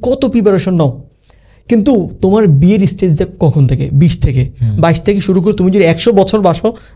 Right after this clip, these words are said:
Speaker 1: বাঁচো, তাহলে তোমার এখানে আশি বছর। তুমি লাইফে একটা চাকরি পাওয়ার জন্য বা পরীক্ষায় উত্তীর্ণ হওয়ার জন্য তুমি এত preparation নাও, কিন্তু তুমি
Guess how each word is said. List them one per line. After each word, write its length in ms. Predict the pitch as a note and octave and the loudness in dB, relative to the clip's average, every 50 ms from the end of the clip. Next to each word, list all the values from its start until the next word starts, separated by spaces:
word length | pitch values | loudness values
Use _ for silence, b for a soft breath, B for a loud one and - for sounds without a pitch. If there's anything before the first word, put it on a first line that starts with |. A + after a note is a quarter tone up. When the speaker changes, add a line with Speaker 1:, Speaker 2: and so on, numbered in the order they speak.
| B - | B -4
Speaker 1:
বাঁচো, 400 | D3+ D3+ D#3 D3 - G#3+ B3 B B B B B - | -2 -2 0 0 0 -2 -2 B B B B B -2
তাহলে 200 | D3 C#3+ D#3+ F3 | 0 0 2 2
তোমার 180 | E3+ F3+ F3+ F3+ | 2 2 2 2
এখানে 160 | E3+ G3+ - - | 0 0 -2 0
আশি 260 | D3+ D#3+ D3 - B3+ | -2 0 0 0 0
বছর। 300 | G3+ E3+ C#3+ - - B2+ A#2+ - b b b b b b b b | 0 0 -2 -2 -4 -4 -6 -8 b b b b b b b b
তুমি 420 | - A#3+ A#3+ C#4+ C#4+ C4 C4+ C#4 B B B B _ - | 0 0 2 2 0 0 -2 -6 B B B B _ -2
লাইফে 400 | D3+ D3 C#3+ D3 F3 G3 F#3+ - | 0 2 2 2 2 2 2 0
একটা 160 | A#3 A#3+ B3 | 0 2 0
চাকরি 340 | A#3+ A#3+ A#3+ A3+ A3+ A#3 A3+ | 0 0 -2 -2 0 0 0
পাওয়ার 320 | F#3 G3+ F#3 E3 D#3+ D#3 C#3 | 2 2 2 2 2 2 2
জন্য 500 | C#3 D3 D3 D3 D#3+ F#3+ - - - - - - - - - - - - | 2 2 2 2 0 -2 -4 -6 -10 -16 -18 -16 -16 -16 -16 -16 -12 -6
বা 240 | - E3 D#3 D#3+ D#3+ E3 | -2 -2 -2 -2 -2 0
পরীক্ষায় 640 | F#3+ G3 G3+ - G3 - - A3 A3+ A#3 A3+ A3+ - - - | 2 2 2 2 -2 -4 -2 0 0 2 0 -2 -4 -6 -4
উত্তীর্ণ 360 | G#3+ F#3+ - - G#3 G3 G3 | -4 -4 -2 0 0 0 2
হওয়ার 260 | F#3+ F3+ F#3+ G3 G3 | 2 2 2 0 2
জন্য 140 | F3+ A3 A3 | 2 0 0
তুমি 180 | F#3 B3 B3 B3 | 0 0 -2 -2
এত 240 | B3 - C#4+ - | -4 -4 -4 -2
preparation 420 | B3+ G3+ A#3 G3+ G#3+ F3+ - A3+ A3 | -2 0 0 0 0 0 0 0 0
নাও, 200 | G3+ F#3+ D3+ B B B B B B | 0 0 -2 B B B B B B
কিন্তু 200 | - A3+ A3 G#3+ | 0 0 2 2
তুমি 120 | A3 B3 | 2 2